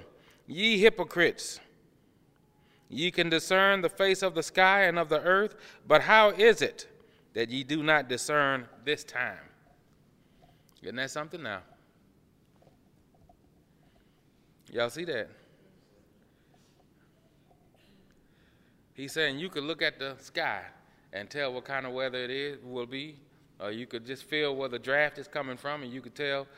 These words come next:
how hot or how cold it's gonna be. But in your life, when, when I'm sending a storm, <laughs> you can't tell what day it is.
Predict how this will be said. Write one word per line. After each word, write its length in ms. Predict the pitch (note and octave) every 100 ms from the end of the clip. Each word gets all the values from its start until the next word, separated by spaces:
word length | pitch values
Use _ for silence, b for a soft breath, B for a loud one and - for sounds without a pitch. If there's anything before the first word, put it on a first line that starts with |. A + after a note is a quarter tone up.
| B -
how 180 | C#3
hot 320 | B2 C3+ D3 C#3+
or 60 |
how 240 | B2+ C#3 C3+
cold 300 | D3+ D3+ C3+
it's 100 | B2+
gonna 240 | D3 C#3
be. 260 | C3 E3 E3 _ _ _ _ _ _ _ _ _ b b b b b _ _ _ _ _ _ b b b b -
But 140 | C3
in 160 | F3 G3+
your 160 | G#3+ G#3
life, 420 | G#3 D3+ B2+ A#2+
when, 340 | C#3+ C#3 B2+
when 340 | C#3+ D3 C#3+ B2+
I'm 280 | D3 F#3 A3
sending 380 | - G#3 E3+ D3
a 60 | C3
storm, 460 | - F3 A#2+ F#2 - - _ _ _ _ _ _ _ _
<laughs> 840 | A#2+ - - - _ _ - - -
you 220 | A2+ D3
can't 260 | D#3 D3
tell 200 | D3 D3+
what 180 | D#3 D3+
day 160 | C#3 A2
it 100 | G2+
is. 360 | G2+ G2 -